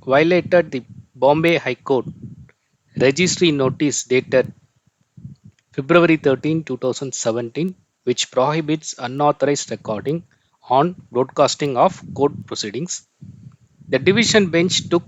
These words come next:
serious note of the violation and imposed a fine. ஒரு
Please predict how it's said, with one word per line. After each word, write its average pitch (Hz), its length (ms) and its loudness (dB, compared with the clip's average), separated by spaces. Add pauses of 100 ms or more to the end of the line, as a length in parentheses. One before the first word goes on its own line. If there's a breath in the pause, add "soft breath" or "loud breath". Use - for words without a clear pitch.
(160)
serious 196 280 4 (120)
note 143 180 -2 (520)
of 123 180 -2
the 117 180 2
violation 123 460 -2 (260)
and 139 220 0 (320)
imposed 135 460 -4
a 123 40 -4
fine. - 240 -8 (1500)
ஒரு 175 500 6